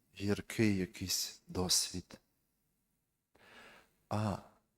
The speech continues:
відносини з Богом переносити на наші відносини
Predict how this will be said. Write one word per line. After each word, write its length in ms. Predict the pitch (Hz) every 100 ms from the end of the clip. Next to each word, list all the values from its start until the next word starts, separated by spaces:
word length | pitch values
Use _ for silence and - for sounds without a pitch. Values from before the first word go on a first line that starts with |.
| _ _ _ _ _ -
відносини 760 | 101 90 107 113 - - 98 98
з 140 | 90
Богом 760 | 85 87 120 131 113 98 98 95
переносити 920 | - 98 98 98 101 95 - 87 98
на 160 | 90 92
наші 580 | 92 87 - - 87 - _ _ _ _ _ _ _ _ _ 87
відносини 760 | 82 90 80 - - - 82